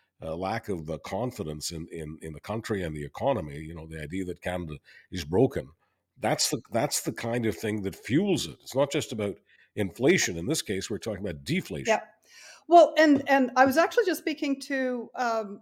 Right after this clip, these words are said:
Speaker 2: a, an economist yesterday, as a matter of fact, and it, it, who had a, an, uh, an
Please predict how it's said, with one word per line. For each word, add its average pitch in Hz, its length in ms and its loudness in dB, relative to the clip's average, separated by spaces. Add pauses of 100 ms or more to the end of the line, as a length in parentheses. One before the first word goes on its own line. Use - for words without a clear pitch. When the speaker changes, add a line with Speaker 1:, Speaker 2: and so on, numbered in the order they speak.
Speaker 2:
a, 240 120 -4 (100)
an 247 120 -2
economist 247 840 -6 (200)
yesterday, 226 600 -4
as 175 120 -8
a 190 60 -8
matter 190 300 -4
of 196 140 -10
fact, 202 340 -6 (500)
and 240 140 2 (140)
it, 247 220 -4
it, 247 120 -4 (920)
who 269 100 -8
had 226 300 -4
a, 208 140 -6 (200)
an, 208 180 -6 (560)
uh, 185 140 -4 (180)
an 220 160 -4